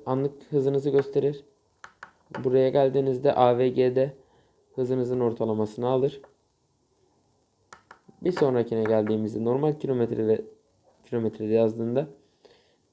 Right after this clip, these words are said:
burada günlük yaptığınız kilometreyi gösterir.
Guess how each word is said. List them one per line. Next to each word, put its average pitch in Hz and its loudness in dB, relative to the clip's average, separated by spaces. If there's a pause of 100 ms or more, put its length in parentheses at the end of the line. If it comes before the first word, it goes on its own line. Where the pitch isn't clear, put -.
burada 175 2 (240)
günlük 160 -2 (580)
yaptığınız 120 -2
kilometreyi 117 0
gösterir. 143 2